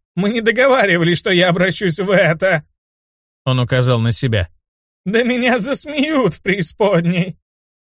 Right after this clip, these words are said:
«Прекрати чесаться, Флей, задолбал!» сморщилась Суккуба. Она сохранилась лучше всех, но часть облезшего скальпа,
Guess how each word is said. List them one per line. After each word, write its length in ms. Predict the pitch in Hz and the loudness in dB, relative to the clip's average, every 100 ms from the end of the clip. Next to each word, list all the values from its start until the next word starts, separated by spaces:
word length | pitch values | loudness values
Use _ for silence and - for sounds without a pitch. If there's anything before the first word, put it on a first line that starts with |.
| _ - | _ -6
«Прекрати 540 | 214 208 214 208 254 233 | -4 -2 -2 -2 -2 -4
чесаться, 680 | 247 - - 156 - 160 143 | -2 -2 -2 -2 -2 -4 -2
Флей, 360 | 170 156 151 | 0 2 2
задолбал!» 760 | 180 247 269 180 139 131 123 113 _ _ _ _ _ - | 0 0 0 0 0 -2 -4 -8 _ _ _ _ _ -6
сморщилась 600 | - 131 117 - 123 - | -2 0 0 -2 -2 0
Суккуба. 540 | 135 - 127 101 92 - _ _ _ _ _ _ _ _ _ - | -2 -4 -4 -2 -4 -8 _ _ _ _ _ _ _ _ _ -6
Она 260 | 120 175 196 | -2 0 0
сохранилась 640 | 190 - 175 180 175 156 | -2 0 0 0 0 0
лучше 320 | 185 170 - | 0 -2 0
всех, 440 | 160 - 139 98 - - _ | -2 0 -2 -4 -12 -20 _
но 160 | 147 165 | -4 -2
часть 320 | 156 170 - | 0 0 0
облезшего 540 | 131 135 143 - 123 123 | 0 0 -2 -2 -2 -2
скальпа, 560 | - 185 170 104 87 | 0 -2 -2 -4 -6